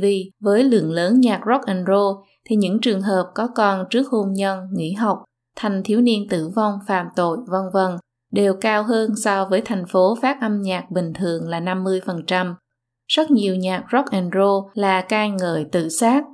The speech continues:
Có những giai điệu của người da đen có tính đại biểu và ca từ khiến người ta uất ức đều có thể được xem là cổ động tự sát. Hơn nữa, người trẻ tuổi nghe nhiều nhạc rock and roll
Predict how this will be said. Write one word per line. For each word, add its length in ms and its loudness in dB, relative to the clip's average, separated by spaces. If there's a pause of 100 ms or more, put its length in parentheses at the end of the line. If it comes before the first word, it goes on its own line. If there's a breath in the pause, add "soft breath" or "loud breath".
(280)
Có 100 2
những 280 6
giai 160 2
điệu 240 2
của 120 0
người 300 -2
da 140 -2
đen 360 0
có 120 0
tính 280 2
đại 220 0
biểu 400 -2 (340 loud breath)
và 220 4
ca 260 -2
từ 400 0 (340 soft breath)
khiến 180 6
người 220 6
ta 240 0
uất 180 0
ức 160 -2 (380)
đều 220 2
có 220 2
thể 180 0
được 180 -4
xem 380 2
là 360 -4
cổ 200 0
động 200 -2 (100)
tự 160 -2
sát. 340 0 (500)
Hơn 200 6
nữa, 260 2
người 200 0
trẻ 200 0
tuổi 300 0
nghe 340 0
nhiều 240 -4
nhạc 320 -4
rock 180 0
and 240 -2
roll 320 4